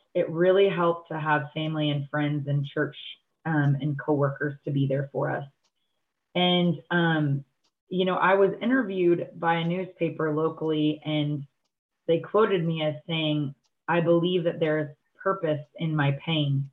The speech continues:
And it also helped to ease the pain to believe that God had a bigger purpose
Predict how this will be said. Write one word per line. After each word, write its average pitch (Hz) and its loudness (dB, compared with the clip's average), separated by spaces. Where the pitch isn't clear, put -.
And 175 0
it 175 -2
also 202 2
helped 165 0
to - -12
ease 160 -6
the 151 -4
pain 165 -4
to 160 -2
believe 147 2
that 147 -4
God 156 2
had 147 0
a 151 4
bigger 143 0
purpose 151 -4